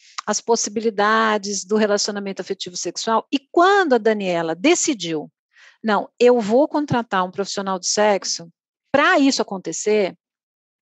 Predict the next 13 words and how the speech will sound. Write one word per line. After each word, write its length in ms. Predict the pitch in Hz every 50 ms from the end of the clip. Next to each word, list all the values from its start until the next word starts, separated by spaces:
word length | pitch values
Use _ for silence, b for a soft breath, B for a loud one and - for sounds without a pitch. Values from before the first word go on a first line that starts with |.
| - - -
a 380 | 202 220 254 330 330 254 - _ _ -
minha 220 | 220 254 277 262
colega 680 | 269 - 180 180 185 208 233 247 220 180 170 165 165 B B B B B B _ _
ajudou 460 | - 254 285 247 269 285 247 294 302
muito 400 | 320 302 285 294 311 320 311 -
nessa 300 | 269 247 233 226 - 233
interação, 500 | 220 202 220 208 202 202 - - 180 170
inclusive 540 | 180 208 214 - 262 269 240 - 285 269 294
o 80 | 277 - _ _ _ -
profissional 540 | - 349 440 427 - - 381 302 269 233 233
de 80 | 220
sexo 400 | - - 196 190 185 - - -
escolhido 640 | 180 - - - 170 160 151 151 156 165 170 -